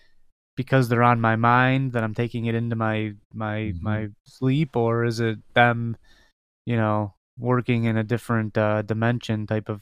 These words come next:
Speaker 1: type of thing? And, and we will probably will never know that, but, you know, people, people can claim and,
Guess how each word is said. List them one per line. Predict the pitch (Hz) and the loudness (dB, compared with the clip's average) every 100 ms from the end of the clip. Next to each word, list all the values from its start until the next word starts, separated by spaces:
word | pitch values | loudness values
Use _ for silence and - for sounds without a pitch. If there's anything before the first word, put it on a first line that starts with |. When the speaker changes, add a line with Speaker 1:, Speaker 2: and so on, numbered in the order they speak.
| - | -4
Speaker 1:
type | 110 107 | -2 -2
of | 104 - | -4 -6
thing? | 110 107 110 | -2 -2 0
And, | 110 113 | -2 -2
and | 120 127 139 | -4 -2 0
we | 147 147 | 0 0
will | 139 135 - _ | 0 -4 -6 _
probably | 147 143 143 | 2 4 2
will | 131 | 2
never | 127 123 120 | 0 0 0
know | 127 151 | 2 2
that, | 127 113 110 | 2 0 0
but, | 113 113 110 _ _ _ _ _ - | 0 0 -2 _ _ _ _ _ -4
you | 143 | 0
know, | 117 120 110 _ _ _ | 2 0 -4 _ _ _
people, | - 147 131 - - | -8 -4 -4 -6 -8
people | 156 135 123 | -6 -4 -4
can | 127 127 | -4 -4
claim | - 143 135 131 | -2 2 2 2
and, | 127 120 110 | -2 -4 -8